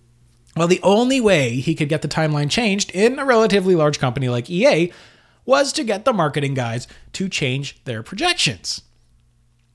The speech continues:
He poked around and he set meetings with marketing both inside Origin and, uh, in kind of E A North America. None of them would budge.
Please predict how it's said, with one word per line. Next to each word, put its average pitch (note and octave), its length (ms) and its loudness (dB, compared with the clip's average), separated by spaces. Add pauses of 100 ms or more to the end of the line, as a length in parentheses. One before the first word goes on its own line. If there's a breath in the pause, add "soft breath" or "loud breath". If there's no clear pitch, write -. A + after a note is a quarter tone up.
He G#3+ 100 -6
poked A#3 240 0
around F#3+ 460 4
and E3 100 -4
he D#3+ 60 -2
set G3 240 -2
meetings D3+ 320 -2
with C#3+ 160 -2
marketing C3+ 400 0
both B2+ 200 0
inside C#3+ 440 0
Origin F3 640 4
and, C#3+ 300 2
uh, C3+ 260 4
in C3 480 0
kind C3+ 220 -2
of A#2+ 100 -6
E C#3 160 4
A C3 60 4
North B2+ 180 0
America. D#3+ 500 0 (640 soft breath)
None G3 200 4
of A3 80 6
them A3 100 4
would G#3 180 2
budge. C#3+ 440 0